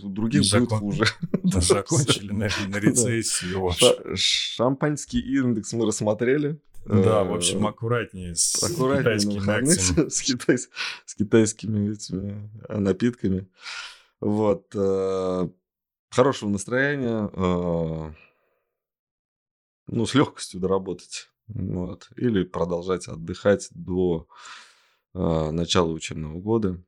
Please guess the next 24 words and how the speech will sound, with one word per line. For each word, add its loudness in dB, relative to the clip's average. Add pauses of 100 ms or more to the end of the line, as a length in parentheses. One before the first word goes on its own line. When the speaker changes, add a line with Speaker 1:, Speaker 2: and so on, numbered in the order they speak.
(140)
Speaker 1:
Ну, -2
а 2
потом -6
снова -6
можно -16 (560)
в -10
шам-, -2
в -12
шампанский -2
индекс. -12 (720)
<laughs> 4 (840)
Спасибо 2
всем, -2
хорошего -2
дня. 0
Э, -6
ставьте -2
лайки 2
обязательно, -8
да, -6
и, -8
не -10
знаю, -4
там, -14